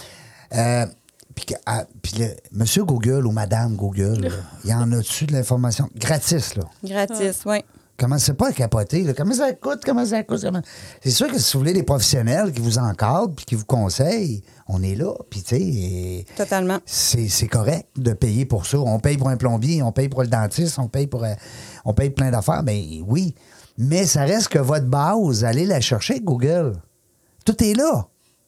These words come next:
Speaker 1: Tu sais. Anyway, on est fin, hein?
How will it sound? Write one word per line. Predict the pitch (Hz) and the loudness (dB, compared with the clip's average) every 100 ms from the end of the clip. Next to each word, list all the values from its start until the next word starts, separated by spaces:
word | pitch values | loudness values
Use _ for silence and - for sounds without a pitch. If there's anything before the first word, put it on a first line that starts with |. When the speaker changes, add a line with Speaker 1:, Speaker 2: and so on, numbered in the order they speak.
| _ _ _ _ - | _ _ _ _ -4
Speaker 1:
Tu | 240 | 0
sais. | 294 185 _ _ _ _ - - - 208 - - | 2 0 _ _ _ _ -20 -20 -18 -18 -18 -2
Anyway, | 214 220 160 101 - - - - - - - | 0 2 2 0 -6 -20 -20 -20 -20 -12 -2
on | 147 | 2
est | 196 | 2
fin, | - 156 160 | 2 2 2
hein? | 156 | 0